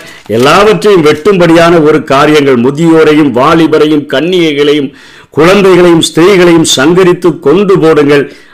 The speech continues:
அடையாளம் போடப்பட்டிருக்கிற ஒருவனையும் கிட்டாதிருங்கள்,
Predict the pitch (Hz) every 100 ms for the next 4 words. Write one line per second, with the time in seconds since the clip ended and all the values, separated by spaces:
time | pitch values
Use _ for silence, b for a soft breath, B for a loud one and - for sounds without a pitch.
0 | B 98 123 135 156 180 156 139 165 170
1 | 160 175 160 156 156 117 120 185 190 180
2 | 170 156 - 147 - 190 156 147 139 135